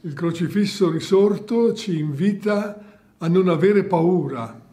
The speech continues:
anche in questo tempo di pandemia, perché Egli è con noi.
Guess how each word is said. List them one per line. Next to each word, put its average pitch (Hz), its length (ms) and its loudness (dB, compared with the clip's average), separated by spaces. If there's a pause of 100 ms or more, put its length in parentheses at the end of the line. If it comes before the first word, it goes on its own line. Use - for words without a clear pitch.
(160)
anche 185 340 -2
in 170 80 2
questo 180 420 -2
tempo 190 420 2
di 165 140 -4
pandemia, 156 1000 -4 (840)
perché 175 320 0
Egli 208 240 4
è 196 100 4
con 165 240 2
noi. 127 580 -2